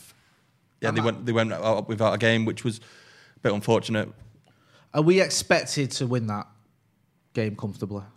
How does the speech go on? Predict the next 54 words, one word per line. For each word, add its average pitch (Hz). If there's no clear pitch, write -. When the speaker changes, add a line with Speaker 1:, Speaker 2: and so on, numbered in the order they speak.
Speaker 2:
Is 113
that 120
Speaker 1:
So, 180
well, 226
yeah, 202
but 151
the 175
fact 151
we, 151
Speaker 2:
'Cause 120
Speaker 1:
the 170
fact 160
we 135
beat 120
the 101
first 120
team 104
and 151
Speaker 2:
Yeah, 127
Speaker 1:
then 104
we -
Speaker 2:
I 120
mean, 113
is 120
that 107
like, 95
you 98
look 104
at 95
that 90
and 87
you 90
go, 90
"That's -
a 87
bit 82
of 78
a 87
gimme -
Speaker 1:
Yeah, 90
Speaker 2:
up." 87
Speaker 1:
yeah, 85
they 107
might 101
as 101
well 98
just 98
give 98
us 95
the, 95
Speaker 2:
Yeah. 104
Speaker 1:
the, -
the, 104
Speaker 2:
Do 110